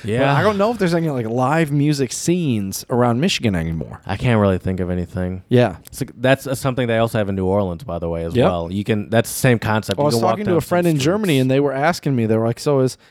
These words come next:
Speaker 1: 'cause they had been to New Orleans, and they were describing New Orleans to me,
Speaker 2: Mm-hmm.
Speaker 1: and I was like, "Oh yeah, that sounds a lot like Nashville, except it's,
Speaker 2: Yeah.
Speaker 1: it's jazz, not
Speaker 2: It's, it's a
Speaker 1: honky-tonk
Speaker 2: different
Speaker 1: music."
Speaker 2: vibe for sure. It's jazz and, like, blues and stuff. It's a, it's a completely different vibe, but it's just, it's, it's similar in concept to where you're walking down the street and you're just like,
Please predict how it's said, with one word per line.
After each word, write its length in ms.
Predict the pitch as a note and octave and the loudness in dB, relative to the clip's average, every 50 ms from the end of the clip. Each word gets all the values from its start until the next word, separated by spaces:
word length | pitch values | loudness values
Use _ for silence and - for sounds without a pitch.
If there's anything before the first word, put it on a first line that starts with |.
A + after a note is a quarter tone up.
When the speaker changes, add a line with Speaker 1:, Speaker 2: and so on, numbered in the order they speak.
| _ - | _ -8
Speaker 1:
'cause 100 | B2+ A#2 | -4 -2
they 120 | C3+ E3+ F#3+ | 0 0 0
had 100 | F3+ D3 | 0 0
been 160 | D#3 E3+ G3 | 0 0 0
to 80 | F#3+ E3+ | 0 0
New 120 | D3+ C#3 | 0 0
Orleans, 400 | C3 D3 E3+ F#3 D#3+ C3+ A#2 G#2+ | 0 0 0 0 0 0 -2 -4
and 100 | G#2+ A2 | -4 -4
they 60 | A2+ | -4
were 80 | A#2 A2+ | -2 -2
describing 560 | G#2+ G#2 - - - C3 C3 C3+ C#3 C#3 B2+ | -4 -6 -6 -4 -2 0 0 2 0 0 0
New 80 | A#2 A2 | 2 2
Orleans 460 | A2+ C3 D#3 E3+ D3+ A#2 G#2+ - - | 2 2 2 2 0 0 -2 -2 -4
to 80 | - A2+ | -4 -2
me, 240 | G#2 F#2+ F#2 F#2+ - _ - | -2 -2 -2 -4 -6 _ -8
Speaker 2:
Mm-hmm. 360 | A2+ A2 G#2+ G#2+ G#2 G#2 G#2 G#2 | -6 -4 -2 -2 -2 -4 -2 -2
Speaker 1:
and 100 | A2 A2+ | -2 0
I 40 | B2 | 0
was 100 | A2+ A2+ | 0 -2
like, 100 | C3 D3+ | -2 0
"Oh 60 | G#3 | 0
yeah, 160 | C#4+ B3 F#3+ | 2 2 2
that 160 | F3 F3+ F3+ | 2 2 2
sounds 200 | - E3 E3 D3 | 0 0 0 2
a 40 | D3+ | 2
lot 180 | C#3 C#3 C3+ C#3+ | 2 0 0 0
like 160 | C3+ B2+ B2 | 0 0 0
Nashville, 400 | B2+ B2+ C#3 C#3+ C#3+ C3+ A#2 A#2 | 0 0 0 0 2 2 2 2
except 280 | A2 - B2+ A#2+ A2+ | 2 2 0 0 2
it's, 120 | B2+ A#2+ G#2+ | 2 2 2
Speaker 2:
Yeah. 200 | G#2 G#2 G2 A2+ | 2 4 4 2
Speaker 1:
it's 240 | B2 A2+ - - - | 2 0 -2 -6 -6
jazz, 600 | A#2+ A2 A2 C#3 D3 D3 C#3+ C3+ B2+ B2+ A2+ A#2 | -4 -2 0 2 4 4 4 2 2 0 0 0
not 160 | B2 B2 C3 | 0 2 2
Speaker 2:
It's, 280 | D#3+ - - - - - - - | 2 0 -2 -8 -16 -16 -4 -2
it's 140 | D#3+ D#3+ - | 0 0 2
a 60 | D#3+ | 2
Speaker 1:
honky-tonk 80 | E3 C#3+ | 2 2
Speaker 2:
different 320 | D#3 D3+ C#3 A2+ G#2 G2+ | 2 2 2 2 0 2
Speaker 1:
music." 320 | G#2 A2+ G#2+ A2 A#2+ C3+ C3 | 2 2 4 4 4 2 0
Speaker 2:
vibe 20 | |
for 140 | - - A#2 | -2 -4 -4
sure. 480 | - - - A#2 A2 A#2 B2+ C3+ C3 - - - - | -4 -2 0 2 4 4 2 0 -4 -10 -16 -6 -2
It's 180 | C#3 C#3+ C3+ | -2 -2 -2
jazz 400 | - - C#3+ B2+ B2+ C3 C3 A2 | 0 0 2 4 4 4 2 0
and, 100 | A#2+ A#2 | 0 0
like, 300 | A2 A2 A2 G#2+ F#2+ F#2 | 0 2 2 2 0 0
blues 320 | F2+ G2+ G2+ G2+ G2+ F#2 F#2 | 0 0 2 2 0 0 -4
and 80 | G2 | -8
stuff. 180 | - - A2+ B2 | -8 -4 -2 -2
It's 120 | D#3 D3 | 0 0
a, 80 | F3 E3 C3+ - | 0 -2 -2 -2
it's 140 | E3+ D#3+ - | -2 0 0
a 60 | F3+ | 0
completely 440 | - - E3 - D3 C#3 C#3 C#3 C3+ | 0 0 0 0 2 2 4 4 4
different 260 | B2+ A#2 A2+ A#2 G#2 - | 2 2 0 -4 -2 0
vibe, 380 | G2+ G2 G2 G2+ A2+ A#2+ A#2 - - - - - - - | 2 2 4 4 2 0 -2 -6 -12 -20 -20 -20 -6 -2
but 80 | - D3 | 0 0
it's 100 | C3+ - | 0 0
just, 160 | C#3+ C3 - - | -4 -8 -6 -4
it's, 240 | D#3+ D#3 - - - | -4 -4 -4 -4 -6
it's 160 | - D3+ - | -4 -4 -4
similar 420 | - - E3+ D#3+ D#3+ D#3 D3+ C#3+ | -2 -2 0 2 2 2 2 2
in 60 | C3+ B2+ | 2 0
concept 460 | - D3 C3 B2 A#2+ - A#2+ - - | -2 -2 -2 0 0 -2 -4 -2 0
to 80 | C3+ | 0
where 140 | A#2 A#2 A2+ | 2 2 2
you're 140 | A2 A2 A2+ | 2 2 0
walking 380 | A2 G#2+ A2+ A2 G#2+ - A#2+ A2+ | 2 2 2 2 2 0 0 0
down 100 | A2 G#2+ | 0 0
the 80 | G#2 | 0
street 420 | G2 - - A2+ A2+ A2 G#2+ G2+ G2 | -2 -2 -2 0 0 0 0 0 -2
and 80 | G#2+ G#2 | -2 -2
you're 80 | G#2 G#2 | -2 -2
just 160 | - - - | -2 -2 0
like, 260 | A2 G2+ F#2+ - - | 0 0 0 -2 -4